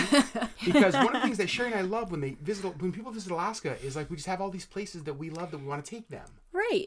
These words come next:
Speaker 3: And, and we want you to see kind of a piece of our life. And so we take you to, like, our favorite places.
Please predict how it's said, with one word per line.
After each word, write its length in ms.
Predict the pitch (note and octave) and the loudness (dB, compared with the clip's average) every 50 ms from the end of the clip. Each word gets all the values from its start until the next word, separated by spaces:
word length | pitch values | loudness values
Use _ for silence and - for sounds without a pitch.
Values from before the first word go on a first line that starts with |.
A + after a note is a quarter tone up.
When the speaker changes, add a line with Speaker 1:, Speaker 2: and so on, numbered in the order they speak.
| - - | -2 -4
Speaker 3:
And, 220 | A3 A3 A3 G#3 - | -2 -2 -2 -4 -6
and 380 | - - G#3 G#3 G3+ G3 F3+ - | -6 -6 -6 -4 -4 -6 -8 -8
we 160 | F#3+ A3 A3 | -8 -6 -4
want 240 | G#3+ A3 A3 A3 - | -4 -4 -4 -4 -4
you 160 | - A3 A3 G#3+ | -6 -4 -4 -4
to 100 | G3+ G3+ | -4 -4
see 520 | - - - B3 A#3 A3+ A3 G#3+ G3 - | -6 -6 -6 -4 -4 -2 -2 -2 -2 -4
kind 180 | - - G#3 G3+ | -4 -4 -4 -2
of 60 | G3+ | -2
a 60 | G3+ | -4
piece 400 | G3 G#3 - - A3+ G#3+ - - | -6 -6 -6 -4 -4 -6 -6 -6
of 120 | G#3 G3 G3 | -6 -4 -4
our 180 | C#3+ C#3+ C#3+ | -2 -2 -2
life. 420 | C#3+ F#3+ - - - G3 G3 - - | -2 -2 -2 -2 -2 -4 -6 -6 -8
And 180 | G3+ G3 F#3 F3+ | -10 -8 -8 -10
so 180 | - - G3 F#3+ | -8 -8 -8 -6
we 260 | F#3+ F#3+ F#3+ F#3+ F#3+ | -6 -6 -8 -8 -8
take 240 | F#3+ - F#3+ F3+ - | -8 -8 -8 -8 -8
you 60 | F#3+ | -8
to, 140 | F#3+ F#3+ F#3+ | -8 -8 -8
like, 200 | F#3+ G3 F#3+ - | -8 -8 -8 -10
our 100 | - F#3+ | -10 -12
favorite 380 | - - - G3 F#3+ G3 G3+ - | -10 -10 -8 -8 -8 -10 -10 -12
places. 540 | - G#3 A#3 A3+ - - C#3 E3+ G3+ - - | -12 -12 -12 -12 -12 -14 -14 -14 -14 -16 -18